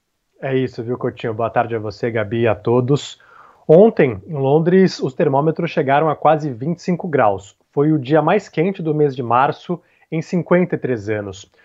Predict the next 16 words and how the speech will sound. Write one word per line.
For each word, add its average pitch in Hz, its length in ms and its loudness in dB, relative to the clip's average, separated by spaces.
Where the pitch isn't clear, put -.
Justamente 180 800 0
numa 123 240 -6
semana 151 400 -2
em 165 60 -6
que 175 100 -4
as 151 160 -2
regras 151 320 -2
começam 160 400 -4
a 151 60 -6
ficar 170 240 -2
mais 190 500 0
relaxadas 165 640 -4
por 170 160 -6
aqui. 170 260 -4
O 135 140 -8
governo 131 460 -2